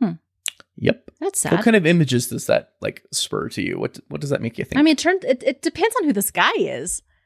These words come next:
Speaker 2: Mm-hmm.
Speaker 1: Who is he?
Speaker 2: Well, he is one of her servants. We do know that for certain.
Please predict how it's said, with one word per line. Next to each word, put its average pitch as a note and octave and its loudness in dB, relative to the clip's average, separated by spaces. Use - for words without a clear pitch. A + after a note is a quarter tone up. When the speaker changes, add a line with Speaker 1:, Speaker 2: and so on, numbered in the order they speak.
Speaker 2:
Mm-hmm. G3+ 4
Speaker 1:
Who B3 -10
is E4 -4
he? - -20
Speaker 2:
Well, F#3 4
he F3+ 2
is B3 0
one G#3+ 2
of G#3 0
her C#4 4
servants. C#3 2
We D3 0
do C#3 -4
know E3+ 2
that E3 4
for D#3 2
certain. C#3+ 0